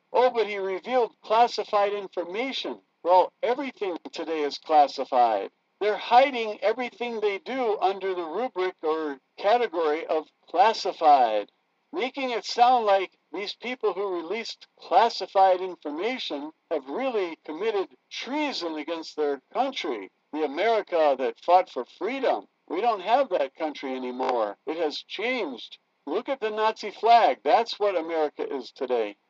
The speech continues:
It's run by a handful of excessively greedy people who want to turn everyone in the world into a slave. They want to start this carbon tax because it's the first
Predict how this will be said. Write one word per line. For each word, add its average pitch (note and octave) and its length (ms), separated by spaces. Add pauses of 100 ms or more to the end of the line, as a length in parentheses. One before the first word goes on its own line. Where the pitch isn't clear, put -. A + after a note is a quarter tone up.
(320)
It's - 120
run F#3 240
by E3+ 120
a C4+ 120
handful A#3+ 680
of D#3 140
excessively E3 840 (100)
greedy F#3 320
people E3 480 (300)
who C#3 80
want G3+ 180
to F#3 60
turn F#3 420
everyone B3 460
in F#3+ 80
the D#3 80
world A3 520
into - 360
a - 40
slave. A#2 580 (180)
They C#3 60
want F#3+ 200
to F3 100
start G3+ 360
this D#3+ 240
carbon G#3+ 480
tax C#3+ 400
because C3+ 260
it's C3 200
the B2+ 100 (100)
first A#3+ 420